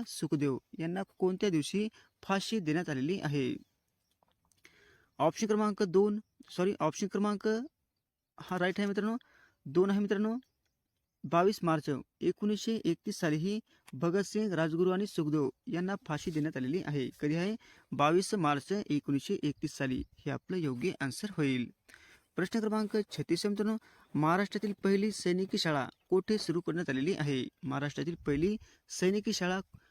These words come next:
कोठे सुरू करण्यात आलेली आहे? ऑप्शन क्रमांक एक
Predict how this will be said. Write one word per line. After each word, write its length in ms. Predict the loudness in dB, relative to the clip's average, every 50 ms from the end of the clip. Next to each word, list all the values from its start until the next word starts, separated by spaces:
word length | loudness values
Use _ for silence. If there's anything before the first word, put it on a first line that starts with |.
| _ _ _ _ _ 2
कोठे 260 | 2 4 4 4 2
सुरू 200 | 2 0 -2 -2
करण्यात 260 | 0 0 0 0 0
आलेली 300 | 0 0 2 2 0 0 -2 -2
आहे? 400 | -2 0 0 2 0 0 -2 -4 -10 _ _ _ _ _ _ _ _ _ _ _ _ _ -20 _ _ _ _ _ _ _ _ _
ऑप्शन 280 | 0 0 0 0 -2 -2
क्रमांक 340 | 0 0 0 0 -2 -2 0 0
एक 160 | 0 0